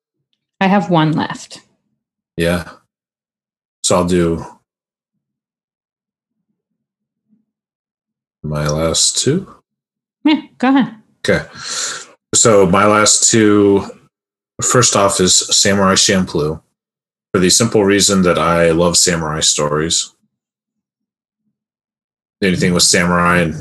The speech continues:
Speaker 2: ninja, stuff like that. The
Speaker 1: Mm-hmm.
Speaker 2: Way of the Warrior. I like it. I'm apt to watch it. And finally, one of my top ten favorite shows, and in a show that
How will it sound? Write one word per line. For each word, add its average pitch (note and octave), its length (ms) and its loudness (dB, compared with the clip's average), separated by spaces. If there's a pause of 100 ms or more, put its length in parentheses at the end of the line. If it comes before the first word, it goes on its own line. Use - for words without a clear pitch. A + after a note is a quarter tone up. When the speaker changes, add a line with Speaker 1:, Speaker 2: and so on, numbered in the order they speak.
Speaker 2:
ninja, E2+ 600 0 (580)
stuff - 240 -2
like E2 160 -2
that. E2+ 360 -4 (100)
The - 60 -2
Speaker 1:
Mm-hmm. E2+ 220 0
Speaker 2:
Way F2 200 2
of D#2+ 120 -2
the F2 80 0
Warrior. E2+ 600 0 (340)
I D2+ 60 -2
like D#2+ 240 -2
it. E2 140 -4 (440)
I'm E2 260 -6
apt F2 220 -4
to F2+ 80 -6
watch E2+ 340 -2
it. D#2 120 -2 (1000)
And F#2 360 2
finally, A#2+ 600 4
one G2 260 2
of F#2 60 2
my F2+ 300 2
top G2+ 300 0
ten G2 240 0
favorite F#2 320 0
shows, F#2+ 520 2
and E2 220 0
in F2+ 140 0
a E2 40 -2
show F#2 240 2
that D#2 220 -2